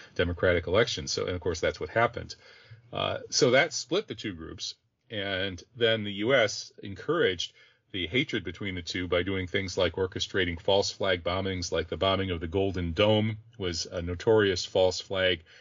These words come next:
designed to, uh, turn the Shias and Sunnis against each other. There are many other examples of that as well. And then the creation of isis, which is a rabidly anti-Shia group,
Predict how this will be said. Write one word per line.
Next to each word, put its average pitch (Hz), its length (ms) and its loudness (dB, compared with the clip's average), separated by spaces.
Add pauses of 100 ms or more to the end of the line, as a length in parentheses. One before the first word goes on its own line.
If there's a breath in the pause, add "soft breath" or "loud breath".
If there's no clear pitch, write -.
(180 loud breath)
designed 90 520 -2 (140)
to, 90 560 -8
uh, - 200 -10 (100)
turn 90 320 2
the 80 140 0
Shias 90 420 2
and 82 100 -4
Sunnis 95 300 0
against 90 340 0
each 92 160 0
other. 92 220 6 (260 loud breath)
There 107 100 4
are 101 40 6
many 117 260 6
other 117 220 6
examples 90 480 -8
of 82 120 -12
that 87 300 -2
as - 220 -10
well. 98 340 2 (200)
And 92 120 -8
then 101 160 -4
the 90 80 -6
creation 95 400 -6
of 87 140 -8
isis, 113 440 0
which 90 200 -8
is 85 80 -8
a 82 80 -6
rabidly 92 720 0
anti-Shia 95 760 -4
group, 90 280 -8